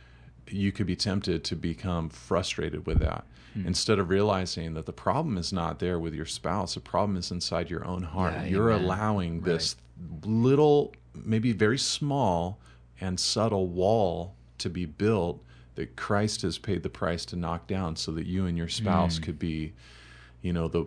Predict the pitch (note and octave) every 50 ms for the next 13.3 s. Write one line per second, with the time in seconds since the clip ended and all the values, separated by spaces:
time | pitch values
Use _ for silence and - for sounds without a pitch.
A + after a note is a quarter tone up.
0 | E2+ F#2 F#2 E2 - - - F#2+ F2+ F2 F2 F2 - - F2+ D#2+ - - F#2+ F#2
1 | F#2+ F2 - - E2+ E2 D#2 - - F2 D#2+ D#2 D#2 D#2 - - - F2+ F2 F2+
2 | F#2 F#2+ F#2+ F#2 - G#2+ F#2 F2+ E2 - F2+ F2+ E2 - F2+ F#2 E2+ D#2 D2+ -
3 | - - E2+ E2+ D#2+ D#2 D#2+ D#2 E2 F2 F2+ F#2 F2+ - G2 F2 - - D#2+ D#2+
4 | D#2 D#2 F#2 F#2 - - - G2+ F2+ F2+ - - E2+ F2 F2+ D#2 D2+ - - -
5 | F2+ F2 - F2+ E2 E2+ D#2 - - - - - - - - - G2 F#2 - -
6 | - A#2+ G#2 G2 A#2 - G2+ F#2+ F2+ F#2 F#2 F#2 F#2 - G#2 F2 E2 E2 D#2+ D#2
7 | E2 - - - - - - - - - - - - F#2 - - G#2 G2 - G#2
8 | G2+ F#2 F2 - - - F2 - F2+ F2+ F2+ F2+ - - - - F2+ E2 E2 D#2+
9 | - - - - - F2+ E2+ E2 D#2+ D#2+ - - - - - - - - - -
10 | A2 G#2 G2+ G2 F#2+ - - G#2+ F#2+ F#2 F2+ E2+ - F#2 F2+ E2+ E2 D#2+ D#2+ F2
11 | F2 F#2+ F2+ - - G2 F2+ D#2+ D#2+ D#2 D#2 D#2+ - - F#2+ F#2 F2+ E2+ E2 -
12 | E2+ D#2 D#2+ E2 C#2+ D2+ - - - D#2 D#2 E2 E2 E2+ E2+ G#2+ F2+ F2+ F#2 E2+
13 | D#2+ D#2 D2 - -